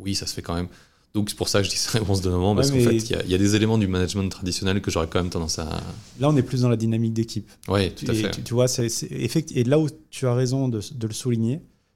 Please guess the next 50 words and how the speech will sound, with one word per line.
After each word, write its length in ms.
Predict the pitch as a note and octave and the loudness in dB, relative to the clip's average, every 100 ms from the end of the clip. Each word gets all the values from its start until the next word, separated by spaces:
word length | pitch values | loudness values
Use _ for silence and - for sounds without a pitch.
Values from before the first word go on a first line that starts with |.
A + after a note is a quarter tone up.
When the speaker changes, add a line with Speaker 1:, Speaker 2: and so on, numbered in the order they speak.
| _ | _
Speaker 2:
c'est 180 | - A2 | -10 -8
que 140 | - | -4
parfois, 540 | A#2 - D#3+ - C#3+ C#3 | -6 -4 -6 -4 -2 0
cette 180 | A#2+ | -2
frontière 720 | - B2 A#2+ A#2+ B2+ D3 - - _ _ B2 | -2 -4 -2 0 0 -2 -10 -20 _ _ -8
est 140 | G#2+ | -6
un 140 | G#2+ G#2+ _ _ | -6 -8 _ _
petit 180 | - E3 | -8 -8
peu 160 | D#3 C#3+ | -4 -4
fine 420 | B2+ C3+ D3 F3 F3 _ _ _ _ | -2 0 0 -2 -6 _ _ _ _
et, 300 | C3 A#2 A#2 | 0 4 4
euh, 460 | A2+ A2 A2 G#2+ A2 | 4 2 0 0 -2
c'est 240 | - A#2+ | -2 -2
compliqué 420 | E3+ D#3+ F3 E3+ | 0 0 -2 -2
pour 180 | D#3 C3 | 0 2
le 40 | A#2+ | 2
manager 680 | A#2 A2+ A2 B2 D3+ - - - | 2 2 0 -2 -2 -12 -20 -10
de 80 | A2 | -6
savoir 340 | - B2 C3 | -2 0 2
où 80 | B2 | 0
est-ce 100 | B2+ | -2
qu'il 120 | B2 | -4
peut 80 | B2+ | -6
se 60 | B2 | -4
positionner, 480 | A#2 A2 - A#2+ B2+ | -4 -4 -2 0 0
où 100 | A#2 | 0
est-ce 120 | A#2 | 0
qu'il 60 | |
Speaker 1:
Ouais. 80 | G#2 | 0
Speaker 2:
peut 60 | A#2 | 0
pas 80 | A2+ | 0
se 80 | |
positionner. 440 | - A2 G2+ A2 G2+ - - - - - | 0 -2 -2 -6 -8 -16 -20 -20 -20 -8
Et 80 | A2 | 2
là, 120 | B2+ | 4
il 40 | |
y 40 | C3 | 6
a 60 | |
un 60 | A#2 | 4
vrai 200 | A2 C#3 | 4 2
travail 440 | - C3+ C3 C3 | 2 2 4 4
à 160 | A#2+ A2 | 4 2
avoir 480 | G#2 A#2 B2 B2+ A#2+ | 2 2 2 2 0
de, 300 | A2 G#2 G#2 | -2 -2 -2
de 120 | A2 | -2
leur 180 | A2+ - | -2 -2
côté. 240 | B2 D3+ | -2 0
Déjà, 220 | C3+ A#2+ | 0 0
à 40 | G2+ | 0
connaître, 360 | C3 B2+ B2 | 2 0 0